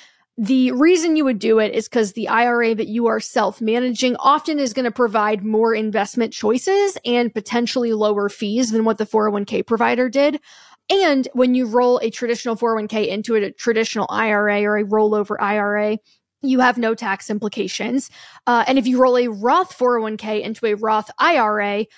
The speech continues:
again, no tax implications 'cause you're matching same, same for the account type,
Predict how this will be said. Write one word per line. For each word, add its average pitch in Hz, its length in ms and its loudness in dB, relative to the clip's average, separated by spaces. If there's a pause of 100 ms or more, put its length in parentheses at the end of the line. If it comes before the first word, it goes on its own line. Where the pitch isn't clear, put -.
(120)
again, 233 540 -2 (300)
no 220 260 2
tax 196 480 -6
implications 220 720 -2
'cause 240 160 0
you're 220 120 2
matching 208 720 -2 (100)
same, 208 400 -2
same 208 640 -2
for 233 180 2
the 208 360 -4
account 220 480 -4
type, 233 300 -2